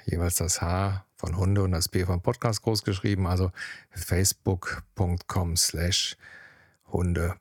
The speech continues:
Podcast. Ein Wort, aber jeweils die Anfangsbuchstaben H und P groß. Ähm, da hatte ich ja schon mal, äh, ein kurzes Video, ähm, gepostet. Ähm, ich hatte tatsächlich schon eine Folge aufgenommen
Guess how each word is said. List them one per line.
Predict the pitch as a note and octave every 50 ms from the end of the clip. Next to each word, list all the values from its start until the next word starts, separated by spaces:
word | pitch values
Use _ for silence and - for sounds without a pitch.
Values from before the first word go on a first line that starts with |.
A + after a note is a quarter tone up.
| _
Podcast. | - - D#2+ - - - - - C2 C#2 - - - - - -
Ein | G#2 F#2 F2
Wort, | F2+ F2+ F2+ F#2+ -
aber | F2+ F2 F2+ E2+ E2+
jeweils | F2+ F2+ F2 F2+ E2+ F2+ - -
die | - D#2 E2 F#2 - - - - _
Anfangsbuchstaben | - - - E2+ - F2+ F2 - - - F#2 F2+ - - D#2+ D#2+ E2+ E2+ F#2 - - _ - - - - - - - - _
H | - - G2 F2+
und | F2 E2 E2 -
P | - F#2+ F2 F2 F#2 - - - - _ _ _ _ _ _ -
groß. | - - - D2 F#2 G2 - - - - - - - - - - - - - - _ -
Ähm, | - A2+ A2 G#2+ G#2+ G#2 G#2 G2+ G2 - - - _ - -
da | F#2 F2 F#2+ G2+ G#2+ G#2
hatte | A#2 C3 - -
ich | F#2+ A2+ -
ja | - A2 G#2 G#2
schon | - - A#2+ A2
mal, | G#2+ G2 G2 G2+ G2 G2 G2 G#2 G2+ G2+ G2 F#2+ F#2+ F#2+ F#2 F2+ - -
äh, | -
ein | A2 F#2+
kurzes | - - B2 - A2 G2+ -
Video, | B2+ B2 B2+ B2 A#2+ A2+ G#2+ - _ - - - - - - _ - -
ähm, | B2 A2+ A2 A2 G#2+ G#2+ A2 G2+
gepostet. | G#2 F#2+ - - A2+ A#2+ A2+ - - G#2+ G2 - - _ _ _ _ _ _ _ _ _ _ _ _ _ _ _ _ _ _ _ _ _ _ _ _ _ _ -
Ähm, | G2 G2+ F#2+ F#2 F#2+ G2 F2+ -
ich | G#2 - -
hatte | C3+ - C#3+
tatsächlich | - B2+ A2+ - C#3 C3 - C3 A#2+
schon | - C#3 B2+ A#2 A#2 A2+
eine | A2+ A2 G#2+
Folge | G#2 - B2 B2 A2+ A2+
aufgenommen | G#2 A2 A#2+ - - C3+ B2+ C3 C3 C3 C#3+ E3 F3